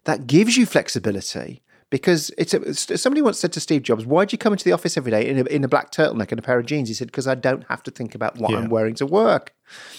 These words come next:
Speaker 1: And I don't have to, these things that are now habits in my life, like what time I eat, what time I sleep, what time I walk the dog, how far I go, they're so ingrained in my life now, I don't even need to think about them anymore.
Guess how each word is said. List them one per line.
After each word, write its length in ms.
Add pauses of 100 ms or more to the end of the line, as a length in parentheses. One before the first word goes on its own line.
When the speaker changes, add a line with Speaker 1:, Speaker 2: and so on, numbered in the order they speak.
(160)
Speaker 1:
And 140
I 100
don't 200
have 140
to, 120
these 320
things 240
that 100
are 60
now 220
habits 420
in 60
my 80
life, 280
like 140
what 240
time 240
I 60
eat, 320
what 160
time 180
I 60
sleep, 320
what 240
time 180
I 60
walk 220
the 40
dog, 300
how 100
far 260
I 60
go, 240 (400)
they're 140
so 340
ingrained 480
in 80
my 160
life 380
now, 300 (420)
I 80
don't 180
even 160
need 120
to 80
think 220
about 240
them 120
anymore. 460